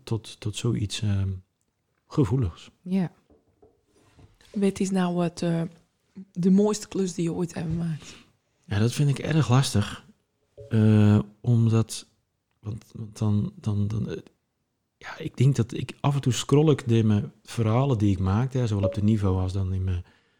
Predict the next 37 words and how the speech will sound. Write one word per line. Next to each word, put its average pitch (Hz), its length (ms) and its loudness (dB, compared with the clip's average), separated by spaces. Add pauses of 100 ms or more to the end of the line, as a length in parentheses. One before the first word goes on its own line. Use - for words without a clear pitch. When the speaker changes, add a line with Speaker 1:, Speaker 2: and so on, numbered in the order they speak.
(140)
Speaker 1:
privé, 110 520 2
ehm, 104 520 2 (640)
Word-documenten. 101 960 0 (760)
En 104 120 -6
dan 101 120 2
schrik 160 340 2
ik - 280 -8 (420)
in 113 140 -6
positieve 104 520 -4
zin 107 180 0
nog 98 160 0
regelmatig 104 580 0
van, - 120 -8
"Wauw, 110 280 -4
dat 107 180 -6
verhaal 110 200 -4
heb 101 120 -2
ik 101 60 -4
ook - 160 -6
maar 101 120 -6
gemaakt. 98 400 -10
Dat 107 160 -2
verhaal 107 200 -2
heb 117 100 -4
ik 127 80 -8
ook - 220 -4
maar 107 120 -4
gemaakt." 98 520 0 (680)
Ja, 120 200 -6
die, - 300 -6
weet 123 120 -12
je, 120 100 -6
dan, 104 280 0
dan, 101 300 2
eh, 98 240 2 (340)
want 104 220 -4
dat - 300 -6